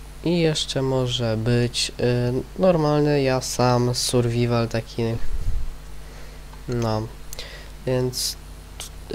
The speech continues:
w tym, y, mm, w tych informacjach głosowych, <laughs> jak to tak można nazwać, y, byłoby na tyle.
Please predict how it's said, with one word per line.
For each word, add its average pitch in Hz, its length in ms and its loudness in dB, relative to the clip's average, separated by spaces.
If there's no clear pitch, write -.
w - 260 -10
tym, 139 480 4
y, 123 320 0
mm, 120 340 -4
w - 80 -12
tych - 520 2
informacjach 131 680 0
głosowych, 120 840 0
<laughs> - 180 -8
jak 123 120 0
to - 180 -2
tak 123 220 -4
można 123 320 -4
nazwać, 123 400 -2
y, - 1000 -4
byłoby 127 440 2
na 117 220 2
tyle. 123 600 2